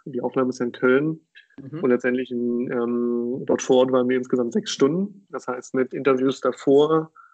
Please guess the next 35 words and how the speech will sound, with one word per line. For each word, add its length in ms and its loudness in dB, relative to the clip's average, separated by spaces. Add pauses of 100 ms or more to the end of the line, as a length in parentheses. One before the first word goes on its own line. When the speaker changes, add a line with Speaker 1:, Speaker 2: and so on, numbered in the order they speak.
(220)
Speaker 1:
zweifach, 920 -2
dann 640 -2
die 120 2
Aufnahme 580 2
im 200 -2
großen 300 2
Studio, 360 4
was 140 -6
man 100 -4
dann 120 -2
irgendwie 240 -8
so 80 -14
klassischerweise 640 0
kennt 280 -2
mit, 280 0 (320)
man 80 -2
steht 240 0
vor 120 4
den 160 2
Löwen 340 4
und 220 -4
Interviews 520 -4
danach. 340 -6 (140)
Ähm, 320 -4 (240)
was 180 0
Speaker 2:
Ja. 80 2
Speaker 1:
dann 140 0 (480)
so 80 6
sechs 280 0
Stunden, 800 -2 (140)
vielleicht 340 -2
reine 220 2
Aufnahmezeit, 840 -2
zweieinhalb 480 -2
Stunden 400 -2